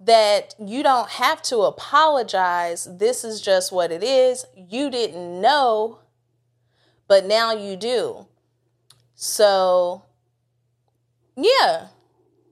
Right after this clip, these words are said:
And everything just flows. Like, don't put an expectation on it, on the response or anything like that, because it will pleasantly surprise you that someone will just accept that you have that self-respect for yourself. So,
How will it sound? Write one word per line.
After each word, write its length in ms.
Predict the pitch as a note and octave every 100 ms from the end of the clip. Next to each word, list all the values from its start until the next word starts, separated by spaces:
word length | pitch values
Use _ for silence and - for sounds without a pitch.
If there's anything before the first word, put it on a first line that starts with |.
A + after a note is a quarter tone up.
| _ _ _ _ _ D4
And 140 | D#4
everything 540 | D4+ D4+ D#4+ D#4+ D#4+
just 280 | D4 D#4+ -
flows. 600 | D#4 F4+ E4+ D#3+ A2 G2+
Like, 220 | G#3+ G3+ G3
don't 240 | C#4 D4
put 120 | D#4
an 140 | D4+ C#4
expectation 880 | C4+ - C#4+ C#4 - A3 A#3+ A#3 A3+
on 220 | A3+ A#3
it, 140 | B3
on 160 | A3+ A3+
the 100 | A3
response 720 | G#3+ A3 - G3 A#3 A#3+ -
or 60 | A#3
anything 380 | A#3+ A#3+ A#3+
like 220 | A#3+ A#3+ A#3+
that, 160 | B3+
because 360 | A#3+ A3+ A#3 A3
it 120 | B3+
will 140 | D4 C4+
pleasantly 540 | A#3+ B3 B3+ A#3+ A#3+
surprise 560 | A#3 G#3 A3 A3+ A3+ F3
you 300 | F3 D#3 - _ _ _ _ -
that 380 | G3 F#3+ F3+
someone 640 | - G3+ G#3 G3+ G3 F#3+ F#3
will 140 | F3+
just 520 | F3+ F#3 F3+ F3+ -
accept 500 | G3 F#3+ - G3+ G3+
that 200 | F#3 F3
you 220 | F#3+ F#3+ G3+
have 420 | A3 A3+ G3+ F#3
that 180 | F#3 F3+
self-respect 880 | - F#3+ F#3+ F#3+ F#3 - G#3 G#3
for 140 | _ E3+
yourself. 560 | D#3+ D#3 - D3+ D3
So, 340 | - E3+ E3